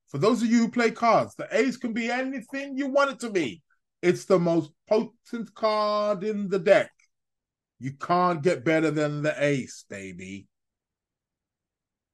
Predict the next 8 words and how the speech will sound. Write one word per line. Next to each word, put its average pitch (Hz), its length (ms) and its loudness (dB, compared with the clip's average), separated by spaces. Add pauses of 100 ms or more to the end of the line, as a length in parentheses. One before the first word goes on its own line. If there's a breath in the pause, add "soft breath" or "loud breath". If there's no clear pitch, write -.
(640)
So 135 360 0
the 151 240 -4
Ace 202 220 2
of - 160 -4
Cups 165 420 -4
indicates 165 580 -4
an 143 220 -8
overflow, 143 1400 2